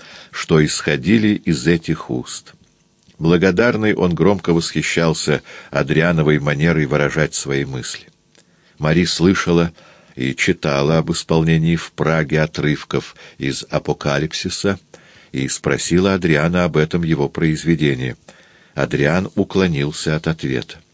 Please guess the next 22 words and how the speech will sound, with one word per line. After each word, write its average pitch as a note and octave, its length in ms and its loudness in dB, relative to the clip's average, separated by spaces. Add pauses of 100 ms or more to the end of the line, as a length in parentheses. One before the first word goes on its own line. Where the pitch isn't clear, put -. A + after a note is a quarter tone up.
(540)
«Не G#2+ 120 -2
будем D2+ 360 -2
говорить», — D2+ 520 0 (320)
отвечал C#2+ 520 -2
он, — D2 200 0 (260)
«о C#2+ 140 -4
сих - 560 -2 (140)
благочестивых D#2 1200 -2
грехах». C#2+ 720 -4 (800)
Руди B2+ 400 4
пришёл G2+ 520 0
в D2 180 -2
восторг F2+ 580 -2
от E2+ 140 -4
его C2+ 200 -4
слов. - 420 -6 (580)
«Благочестивые D#2+ 1300 2
грехи», — D#2 680 0
с - 140 -6
упоением C#2 680 -2
повторил C2+ 560 -4
он. C2+ 180 -2